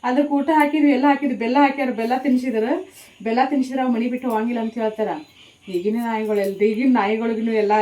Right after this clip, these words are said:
ಒಯ್ದು ಹೋಗ್ಬಿಟ್ಟಾವು. ಬೆಲ್ಲ ತಿನ್ಸಿದ್ರು, ರೊಟ್ಟಿ ಹಾಕಿದ್ರು. ನಾನ್ ರಾತ್ರಿ ಅನ್ನ ಅತಿ ಹಾಕಿನಿ, ತಿಂದು ಗಾ ಅಂತ ಹಿಂಗ್ ಕಕ್ಕೊಂಡ್ ಹೊಲ್ಸಾಟ ಮಾಡಿ ಕೆಲ್ಸ ಹಚ್ಚಿ ಹಂಗಾರ, ಅಂದ್ರೆ ಒಳಗ್ ಕರ್ಕೊಂಡ್ವಿ ಅಂದ್ರೆ ಮಬ್ಬಕ್ಕ ಅಂತೇಳಿ ನಾವ್ ಹೊರಗ ಬಿಡ್ತೇವೆ ಅವನ್ನ.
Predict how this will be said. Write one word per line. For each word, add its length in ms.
ಒಯ್ದು 360
ಹೋಗ್ಬಿಟ್ಟಾವು. 640
ಬೆಲ್ಲ 280
ತಿನ್ಸಿದ್ರು, 520
ರೊಟ್ಟಿ 260
ಹಾಕಿದ್ರು. 760
ನಾನ್ 180
ರಾತ್ರಿ 400
ಅನ್ನ 260
ಅತಿ 160
ಹಾಕಿನಿ, 420
ತಿಂದು 400
ಗಾ 280
ಅಂತ 160
ಹಿಂಗ್ 180
ಕಕ್ಕೊಂಡ್ 580
ಹೊಲ್ಸಾಟ 520
ಮಾಡಿ 320
ಕೆಲ್ಸ 340
ಹಚ್ಚಿ 540
ಹಂಗಾರ, 360
ಅಂದ್ರೆ 200
ಒಳಗ್ 240
ಕರ್ಕೊಂಡ್ವಿ 400
ಅಂದ್ರೆ 180
ಮಬ್ಬಕ್ಕ 420
ಅಂತೇಳಿ 320
ನಾವ್ 180
ಹೊರಗ 200
ಬಿಡ್ತೇವೆ 320
ಅವನ್ನ. 180